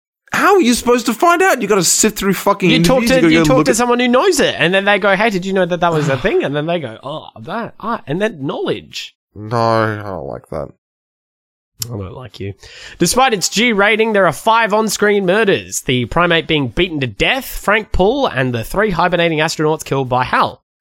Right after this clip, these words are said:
Speaker 2: The dialogue also includes the word hell three times and damn twice. <gasps>
Speaker 1: Oh, oh my goodness.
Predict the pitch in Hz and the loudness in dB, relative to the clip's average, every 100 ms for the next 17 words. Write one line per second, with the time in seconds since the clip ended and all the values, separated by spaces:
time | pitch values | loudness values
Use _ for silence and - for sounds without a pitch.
0 | _ 127 123 131 127 131 220 160 135 151 | _ 0 2 4 2 2 0 0 0 0
1 | 147 131 - 123 135 123 - 160 190 285 | -2 -2 -6 0 0 0 -4 -2 -2 -4
2 | 320 _ 147 175 160 151 151 - 143 - | -10 _ -2 0 0 0 0 -2 -8 -12
3 | - 113 104 - 240 220 185 220 240 226 | -10 -12 -12 -4 -2 0 0 -2 -4 -12
4 | _ - 233 202 120 - - - 220 214 | _ -6 -2 -2 -4 -8 -10 -8 -4 -2
5 | 160 127 101 _ - 110 110 - _ _ | -2 -6 -14 _ -10 -6 -6 -10 _ _
6 | _ _ 113 127 127 117 113 113 95 110 | _ _ 0 2 0 -2 -2 -2 -4 -6
7 | 104 - - - | -6 -10 -18 -20